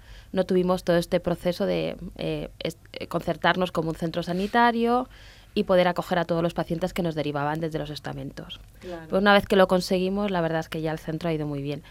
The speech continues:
Speaker 1: Nuestro fallo fue no, no haber empezado ese proceso antes.
Speaker 2: Claro, a lo mejor es como, como, como comentábamos antes, son cosas que no has previsto,
Speaker 1: Mm.
Speaker 2: no, no sabes que tienes que cumplir tanto papeleo, tanto,
Speaker 1: Efectivamente.
Speaker 2: tanta historia.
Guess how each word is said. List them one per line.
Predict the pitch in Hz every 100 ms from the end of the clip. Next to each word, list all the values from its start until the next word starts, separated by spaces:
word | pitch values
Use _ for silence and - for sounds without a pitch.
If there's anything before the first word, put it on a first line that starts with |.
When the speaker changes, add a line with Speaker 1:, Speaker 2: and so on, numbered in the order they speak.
| - - -
Speaker 1:
Nuestro | - 196 -
fallo | 196 196 208
fue | 208 214 214
no, | 208 202 -
no | 196
haber | 190
empezado | 196 185 185 175
ese | 175
proceso | 175 160 165 160
antes. | 143 143 165 - - -
Speaker 2:
Claro, | 185 175
a | 170
lo | 170
mejor | 170 180
es | 180
como, | 190 180 170
como, | 175 170 170
como | 165
comentábamos | 170 165 165 165 185 175 175
antes, | 175 175
son | 180
cosas | 185 202 180
que | - 156 -
no | 185 180
has | 180
previsto, | 196 180 160 196
Speaker 1:
Mm. |
Speaker 2:
no, | 180 180 - 214
no | 220
sabes | 233 214 196
que | 196
tienes | 185 190
que | 202
cumplir | 185 175 185
tanto | 175 175 175
papeleo, | 165 160 160 190 208
tanto, | 202 170
Speaker 1:
Efectivamente. | 175 175 170 147 147 147 165
Speaker 2:
tanta | 156
historia. | 165 - 160 160